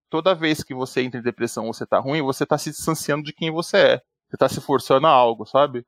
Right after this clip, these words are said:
E isso começou a acontecer menos, né? Então, eu acho que o lance do diagnóstico,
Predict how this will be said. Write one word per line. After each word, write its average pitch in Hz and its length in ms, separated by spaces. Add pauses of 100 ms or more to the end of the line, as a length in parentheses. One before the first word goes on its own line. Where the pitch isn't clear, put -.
(260)
E 190 260
isso 202 180
começou 208 260
a - 20
acontecer 214 260
menos, 196 400
né? 147 220 (240)
Então, 135 1000 (120)
eu 131 140
acho 147 280
que 190 560 (300)
o 131 80
lance 147 380
do 165 100
diagnóstico, 139 1080